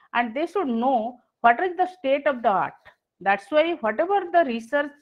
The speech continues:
outcome you got, that should be published. Okay, where you, where, where you will publish these research articles, you have to publish in many, uh, journals, many conferences, many workshops,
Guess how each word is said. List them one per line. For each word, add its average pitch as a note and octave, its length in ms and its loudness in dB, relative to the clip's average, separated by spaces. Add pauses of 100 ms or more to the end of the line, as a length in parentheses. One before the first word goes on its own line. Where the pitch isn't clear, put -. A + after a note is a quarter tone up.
(340)
outcome C#4 760 2
you G#3+ 260 -8
got, A3+ 360 2 (240)
that A3 240 -2
should B3 180 -8
be F#4+ 120 -2 (140)
published. D3+ 640 -8 (440)
Okay, D4+ 320 -6 (400)
where D#4+ 200 8
you, E4 140 0
where, C#4+ 580 4
where D4 240 2
you D#4+ 120 -4
will D#4+ 140 -4
publish C#4+ 420 -2 (500)
these C4 200 -10
research C4 400 -4
articles, D4 600 -2
you B3 140 -2
have A#3+ 220 -2
to C4 100 -6
publish A3+ 500 -4 (200)
in A3 300 -4
many, B3+ 480 -4 (240)
uh, - 60 -8
journals, F#3+ 600 2 (120)
many G3+ 240 -6
conferences, F#3+ 840 -4
many G3 180 -6
workshops, E3 720 -2